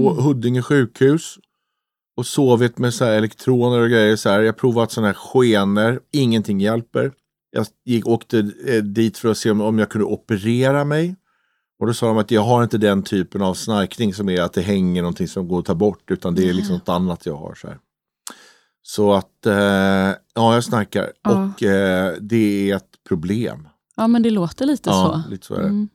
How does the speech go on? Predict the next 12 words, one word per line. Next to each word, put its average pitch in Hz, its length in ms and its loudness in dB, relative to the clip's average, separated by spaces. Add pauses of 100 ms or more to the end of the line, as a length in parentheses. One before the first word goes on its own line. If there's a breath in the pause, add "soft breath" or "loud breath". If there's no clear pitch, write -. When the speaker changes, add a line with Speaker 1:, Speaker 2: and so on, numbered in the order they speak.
(420)
Speaker 1:
Är 202 100 0
det 196 60 0
där 202 240 2
av 226 120 0
särboskapet? 175 1300 -6 (280)
Speaker 2:
<laughs> 117 1300 2
Nej. 113 420 2 (680 loud breath)
Men, 113 340 2
ehm, 107 1120 4 (360)
men 120 180 2
jag 117 180 6
har 120 280 2